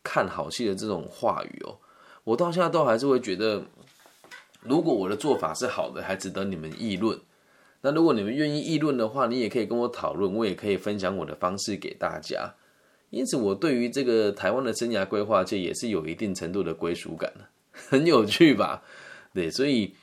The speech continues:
现在你，我和每一个团体相处都不会觉得格格不入，以前都会觉得我好像和别人距离很远，后来才发现一件事情是，诶，其实没有，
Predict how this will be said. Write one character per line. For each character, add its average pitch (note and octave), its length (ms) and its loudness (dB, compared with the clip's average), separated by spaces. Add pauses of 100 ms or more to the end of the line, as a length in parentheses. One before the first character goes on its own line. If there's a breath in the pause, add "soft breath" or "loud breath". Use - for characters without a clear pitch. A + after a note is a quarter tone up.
(120 loud breath)
现 E3+ 220 0
在 D#3+ 140 6
你， G2+ 340 0
我 G#2 160 -2
和 E3+ 160 0
每 G2 240 0
一 A#2 60 -2
个 A#2+ 100 4
团 G#2 220 -4
体 G2 120 -4
相 A#2 240 -2
处 F#2 140 -6
都 G2+ 180 0
不 F2+ 240 -6
会 A2+ 200 0
觉 F2+ 240 -6
得 F#2 420 -2 (160)
格 G2 180 0
格 G2+ 220 0
不 F#2+ 160 -4
入， B2+ 300 -2 (580 soft breath)
以 C3+ 180 2
前 B2 240 0
都 E3 160 4
会 E3+ 120 4
觉 D3+ 100 0
得 D3+ 100 2
我 A2+ 160 4
好 E2+ 200 2
像 C3 200 -2
和 B2 220 2
别 G2+ 80 0
人 F#2+ 180 -2
距 A2+ 200 -4
离 E2+ 180 -6
很 F2 160 -6
远， E2 160 -4
后 C3+ 140 -4
来 A#2+ 80 0
才 A2+ 100 0
发 B2 160 0
现 B2 180 -4
一 F#2 80 -4
件 G2 240 -2
事 G2+ 160 -4
情 D#2+ 220 -8
是， F2 140 -6
诶， G#2+ 120 -4
其 A#2+ 160 -4
实 A#2 160 -4
没 G2+ 220 -2
有， A#2 180 0